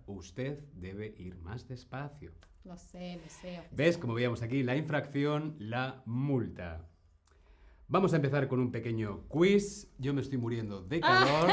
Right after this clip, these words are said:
Speaker 2: <laughs>
Speaker 1: Creo que me voy a quitar mi casco de policía.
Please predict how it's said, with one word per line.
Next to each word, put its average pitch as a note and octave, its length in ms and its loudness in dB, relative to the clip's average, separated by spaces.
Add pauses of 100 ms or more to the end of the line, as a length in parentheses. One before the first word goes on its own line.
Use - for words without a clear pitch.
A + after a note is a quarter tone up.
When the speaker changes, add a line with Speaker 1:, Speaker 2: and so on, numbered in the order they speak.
(180)
Speaker 2:
<laughs> G#4 180 0
Speaker 1:
Creo B2+ 200 2
que B2+ 120 0
me A#2 80 0
voy A#2 160 0
a A2+ 100 -4
quitar A2 360 -6
mi A#2+ 260 -4
casco E3 420 -8
de G#2+ 100 -6
policía. D3+ 760 -4